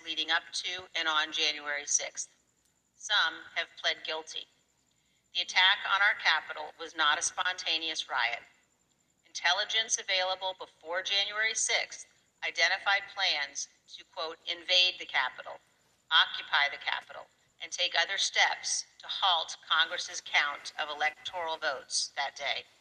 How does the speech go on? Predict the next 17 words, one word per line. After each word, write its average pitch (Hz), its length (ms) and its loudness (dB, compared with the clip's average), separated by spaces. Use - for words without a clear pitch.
In 185 80 0
our 196 160 6
hearings 262 380 2
to - 100 -8
come, 156 520 2
we 175 120 -8
will 180 160 0
identify 180 640 2
elements 160 460 0
of 156 100 -12
those 151 220 -6
plans, 135 540 -8
and - 100 -20
we 180 80 -10
will 208 120 -2
show 208 260 6
specifically 170 920 -4